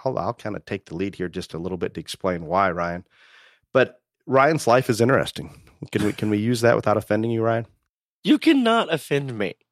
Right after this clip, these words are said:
Speaker 2: I am unoffendable at this point, and by the end of this story, you will understand why, but go ahead.
Speaker 1: Oh, you're making me nervous now. Now I need,
Speaker 2: Uh.
Speaker 1: I need the,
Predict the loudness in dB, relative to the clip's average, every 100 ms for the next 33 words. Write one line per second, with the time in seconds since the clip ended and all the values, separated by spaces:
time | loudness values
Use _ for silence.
0 | -4 0 2 2 -2 0 4 4 2 0
1 | 0 -2 2 2 2 0 -10 -2 -2 0
2 | 0 0 0 -2 -2 -2 -2 -2 -4 -6
3 | -2 2 4 4 2 -2 _ _ 2 2
4 | 6 6 6 4 0 -4 0 2 2 4
5 | 6 6 2 -8 0 2 2 0 2 2
6 | 2 0 0 -12 -20 -2 2 4 4 4
7 | 2 -2 -6 -14 -20 -10 0 6 6 4
8 | 0 0 0 0 -2 -6 -2 -2 -2 -8
9 | -10 0 4 6 6 2 0 -2 -2 -2
10 | -4 -8